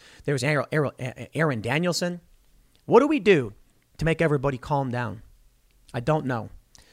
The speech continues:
But I, but I, but I do think people are fed up with, with the, the insanity. Maybe not. Maybe we're just polarizing more, right? So I can show you that net support for Black Lives Matter is down from January of twenty twenty,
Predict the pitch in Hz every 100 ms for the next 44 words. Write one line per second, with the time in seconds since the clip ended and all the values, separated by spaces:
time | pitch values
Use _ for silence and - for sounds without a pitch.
0 | - - - 156 160 - 156 156 143 156
1 | 147 170 226 - 175 156 - 165 156 143
2 | 131 - 139 127 120 - 123 117 - 127
3 | 113 - - _ - 131 120 - 135 123
4 | 131 117 104 92 - _ _ _ _ -
5 | - _ _ _ _ _ - _ - 208
6 | 285 277 240 247 - - - - - 170
7 | 202 220 175 - - 165 151 143 131 139
8 | 120 104 117 135 - _ _ - 226 240
9 | 175 - 190 180 143 131 160 - 156 -
10 | 156 - 139 139 147 147 131 139 139 139
11 | 120 107 147 143 127 123 - 127 113 110
12 | 113 151 147 143 139 135 - 143 131 -
13 | 226 147